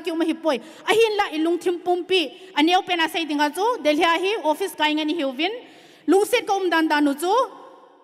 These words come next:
Zun tha na break ka nei u zong le. Zun tha na ka chiu wa. Khat be repost ka ga meu.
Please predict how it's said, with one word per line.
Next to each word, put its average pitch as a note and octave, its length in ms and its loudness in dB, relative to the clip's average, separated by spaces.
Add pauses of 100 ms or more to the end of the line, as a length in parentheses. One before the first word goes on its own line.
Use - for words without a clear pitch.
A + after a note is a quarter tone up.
(1160)
Zun G4 180 2
tha G4 160 -2
na G#4 180 2
break G#4 220 -4
ka G#4 80 -2
nei F#4+ 180 0
u E4+ 100 -2
zong D4+ 260 2
le. D4+ 120 0 (320)
Zun E4 180 2
tha E4+ 120 -2
na F#4 140 2
ka F#4 100 -2
chiu F#4+ 260 0
wa. F#4 160 4 (760)
Khat F4+ 160 -2 (100)
be B4 80 2 (120)
repost G4+ 340 0
ka A4+ 100 -2
ga F4+ 100 2
meu. D4 320 0